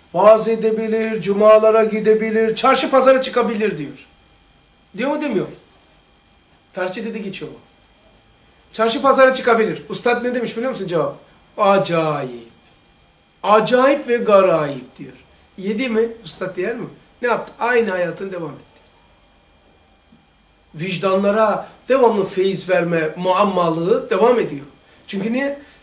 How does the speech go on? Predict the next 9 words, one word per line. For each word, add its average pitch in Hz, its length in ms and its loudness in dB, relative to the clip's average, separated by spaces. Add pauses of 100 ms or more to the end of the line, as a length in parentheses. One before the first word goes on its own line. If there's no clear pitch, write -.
(100)
Biz 185 160 -6
onu 233 500 6
zahirine 220 460 2
baksak, 254 340 -2
"Ha, 285 180 4
bu 339 60 6
adam 208 340 4
mı?" 151 100 -6
deriz. 147 360 -12